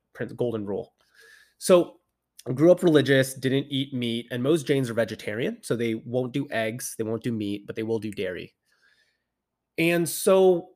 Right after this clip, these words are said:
I didn't eat meat growing up, and when I was about eighteen, nineteen, twenty, and I had a large enough brain and more functioning in my brain to kinda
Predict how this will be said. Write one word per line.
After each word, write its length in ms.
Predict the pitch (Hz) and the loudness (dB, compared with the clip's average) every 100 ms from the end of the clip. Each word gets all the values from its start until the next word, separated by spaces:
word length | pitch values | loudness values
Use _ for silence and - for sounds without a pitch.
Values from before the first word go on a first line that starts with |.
| _ - | _ 0
I 80 | 208 | 4
didn't 180 | 233 196 | 4 2
eat 120 | 175 | 0
meat 140 | 151 | 0
growing 260 | 147 143 127 | 2 2 0
up, 240 | 107 127 | -2 -2
and 180 | 120 123 | -4 -6
when 160 | 131 135 | -6 -4
I 80 | 135 | -2
was 100 | 131 | 0
about 220 | 131 123 | 0 -2
eighteen, 560 | 139 135 135 139 131 127 | -4 -8 -6 -4 -2 -2
nineteen, 340 | 117 123 131 | -4 -4 -6
twenty, 520 | 110 - 135 117 131 135 | -6 -4 -4 -4 -6 -6
and 100 | 120 | -6
I 40 | |
had 140 | 117 123 | -4 -4
a 60 | |
large 280 | 110 117 120 | -4 -4 -4
enough 240 | 120 117 - | -6 -8 -8
brain 340 | 113 113 120 | -8 -6 -6
and 100 | 113 | -6
more 160 | 110 110 | -8 -10
functioning 480 | - 127 131 117 98 | -8 -10 -10 -12 -10
in 60 | |
my 140 | 120 98 | -10 -8
brain 320 | 110 107 110 | -8 -8 -8
to 80 | 104 | -6
kinda 200 | 110 | -8